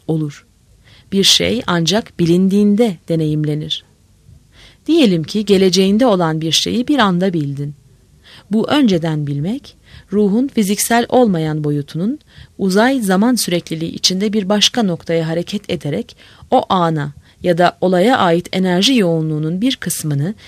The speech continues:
imge ya da etki olarak geri getirmesidir. Bazen etrafınızda dönüp duran imge ve enerjiyi görebilme ya da hissedebilme duyarlılığınız gelişmiş olabilir.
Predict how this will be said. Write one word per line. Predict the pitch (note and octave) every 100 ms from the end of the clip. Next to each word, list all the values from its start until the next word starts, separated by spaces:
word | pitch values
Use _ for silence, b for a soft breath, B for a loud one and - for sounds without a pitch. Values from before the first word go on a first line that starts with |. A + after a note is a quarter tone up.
| B -
imge | F#3 E3+ E3+
ya | G#3 F#3+ E3
da | -
etki | F3+ F3 - C4
olarak | F3 D#3+ G3 -
geri | F3 F3+
getirmesidir. | D#3 D3 D3+ D3 - D#2+ - - - _ _ _ _ _ _ b b b b
Bazen | C4+ D4 G3+ G3+
etrafınızda | - - G3 F#3+ G#3+ G#3+ B3 F3+
dönüp | F3 G#3 -
duran | D#3 C#3+ - -
imge | F#3 E3 G#3+ G3+
ve | F3+ -
enerjiyi | E3 D#3 D#3 C#3+ C#3+ F#3 A3
görebilme | F3 D#3+ D3+ D#3 C#3+ D3+ A#3 B B B
ya | F3
da | E3+ E3+ -
hissedebilme | D4 A3+ F3+ E3+ E3 D#3+ F3 E3
duyarlılığınız | D#3+ D3 D3+ C#3+ D3 E3 G#3+ B B B
gelişmiş | A3+ A3 - A#3 -
olabilir. | F3+ E3+ D3+ C#3+ -